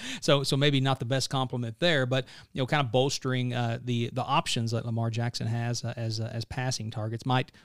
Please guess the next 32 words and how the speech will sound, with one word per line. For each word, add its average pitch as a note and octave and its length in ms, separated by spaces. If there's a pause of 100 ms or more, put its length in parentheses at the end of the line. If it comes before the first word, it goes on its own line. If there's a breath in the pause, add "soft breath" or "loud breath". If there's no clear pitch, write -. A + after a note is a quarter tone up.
(280 soft breath)
make D3+ 240
him A2+ 160
a A2+ 80
better A2 240
passer A#2 340
whenever G#2+ 280
it's - 100
all A2+ 140
said A#2+ 220
and A#2 100
done. A2+ 320
So, - 260 (400 loud breath)
yeah, B2 120
we'll, C3+ 220
we'll D#3 180
definitely, F3+ 440
uh, C#3 80
monitor C#3+ 400
that C#3 200
story B2 280
as A2 100
well. A#2+ 180
And A2+ 100
that's C3 100
gonna G3 120
be, F#3+ 80
you D3+ 80
know, C3 40
again, C3+ 220 (320 loud breath)
all F3+ 160
about G3+ 200
quarterbacks, D#3+ 640